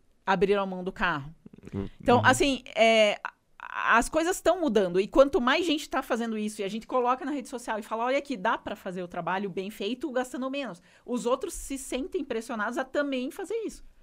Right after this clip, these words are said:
Speaker 1: Então, eu acredito que tá mudando. Essa questão também de entrar gente mais bem preparada na política, gente da iniciativa privada. É, eu sei que muita gente pensa, que nem você falou, "Pô,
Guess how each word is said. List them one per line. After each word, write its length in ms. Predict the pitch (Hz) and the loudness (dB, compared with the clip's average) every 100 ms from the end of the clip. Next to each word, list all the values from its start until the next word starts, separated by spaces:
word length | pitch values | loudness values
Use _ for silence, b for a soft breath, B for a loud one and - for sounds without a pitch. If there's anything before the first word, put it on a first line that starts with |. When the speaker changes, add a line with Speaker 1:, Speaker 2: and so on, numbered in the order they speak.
| - | -10
Speaker 1:
Então, 280 | 208 226 233 | -2 0 2
eu 40 | |
acredito 460 | 247 233 220 233 269 | 2 -2 -6 -8 -10
que 160 | 277 - _ | -12 -14 _
tá 280 | - 254 302 | 0 0 0
mudando. 460 | 269 214 185 170 151 b b b - | -4 -2 -2 -4 -10 b b b -4
Essa 220 | 185 208 | -2 -2
questão 320 | 214 - 202 | -4 -4 -4
também 240 | 214 196 208 | -4 -2 0
de 100 | 208 | 0
entrar 380 | 214 208 202 247 | 0 4 4 4
gente 320 | 214 220 220 | 2 0 -2
mais 240 | 190 208 | -2 -2
bem 200 | 190 190 | -2 -4
preparada 440 | 202 196 190 185 196 | -2 0 2 2 2
na 120 | 185 | 0
política, 520 | - 175 196 180 180 | 0 0 -2 -6 -4
gente 420 | 175 190 - 202 b b b 160 | -4 -4 -4 -6 b b b -4
da 140 | 170 | -4
iniciativa 380 | 196 202 180 190 | -2 -6 -6 -4
privada. 640 | 190 185 180 196 196 170 b b b b - | -4 -2 0 0 -2 -4 b b b b -2
É, 480 | - 196 185 120 - - - | 6 8 8 4 -4 -12 -4
eu 160 | - 214 | 2 4
sei 200 | 262 262 | 4 2
que 100 | - | 0
muita 180 | 233 285 | -2 -2
gente 180 | 220 | -4
pensa, 520 | - 208 233 208 185 190 | -4 -6 -4 -4 -4 -6
que 80 | 196 | -8
nem 80 | 196 | -8
você 120 | 208 | -6
falou, 340 | 220 214 156 - | -2 -2 -4 -6
"Pô, 340 | 196 196 165 | -6 -4 -4